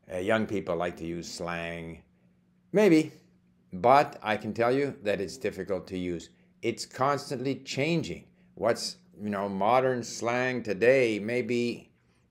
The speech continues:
out of fashion by the time you find that slang term and try to use it. Um, we, if you spend a lot of time with people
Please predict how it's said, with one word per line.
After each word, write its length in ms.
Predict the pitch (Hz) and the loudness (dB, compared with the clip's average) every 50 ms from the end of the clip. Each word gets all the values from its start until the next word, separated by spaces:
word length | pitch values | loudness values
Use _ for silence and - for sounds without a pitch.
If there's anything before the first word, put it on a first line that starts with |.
| _ _ - - | _ _ -2 2
out 140 | 117 123 131 | 2 2 2
of 80 | - | 2
fashion 680 | - - 131 139 175 175 - 165 139 117 98 87 80 - _ _ _ _ _ _ _ _ _ _ _ _ _ _ | 0 0 0 0 2 0 -2 -2 -2 -4 -4 -6 -10 -12 _ _ _ _ _ _ _ _ _ _ _ _ _ _
by 240 | 95 95 107 120 117 | -8 -2 0 2 2
the 100 | 120 117 | 2 0
time 240 | - 131 131 123 | 0 -2 -2 0
you 160 | 110 131 202 - | 0 0 0 -2
find 340 | - - 104 90 87 85 | 0 -2 -2 -2 -2 -4
that 200 | 82 85 82 - | -4 -6 -6 -6
slang 400 | - - 98 92 90 87 87 85 | -8 -6 -6 -4 -4 -4 -6 -6
term 320 | 87 90 82 82 95 101 95 | -8 -8 -8 -6 -6 -6 -8
and 100 | 85 78 | -10 -6
try 200 | - 90 87 85 | -6 -4 -4 -4
to 80 | 85 | -4
use 280 | 82 80 78 82 82 92 | -6 -8 -8 -10 -8 -8
it. 200 | 107 107 - _ _ _ _ _ _ _ _ - _ _ _ _ _ _ _ _ _ - | -10 -10 -12 _ _ _ _ _ _ _ _ -20 _ _ _ _ _ _ _ _ _ -8
Um, 600 | 85 85 82 87 87 90 90 87 90 87 87 85 - - _ _ - - - | -4 -2 0 2 2 0 0 -2 -4 -6 -8 -10 -12 -20 _ _ -20 -20 -18
we, 640 | 107 107 92 92 107 107 120 139 147 147 147 143 135 - | -18 -14 -12 -8 -6 -2 -2 0 0 0 0 -2 -2 -2
if 160 | 143 143 131 | -2 -4 -2
you 100 | 156 202 | -2 -4
spend 280 | - - - 196 185 160 | -4 0 2 2 6 6
a 40 | 127 | 4
lot 280 | 107 104 104 117 123 | 4 4 4 4 4
of 100 | 135 135 | 4 2
time 240 | 135 135 127 131 143 | 0 -2 -2 0 0
with 160 | 139 127 131 | -2 -4 -4
people 420 | - 135 131 131 - - - - | -2 -4 -4 -2 -2 -4 -4 -4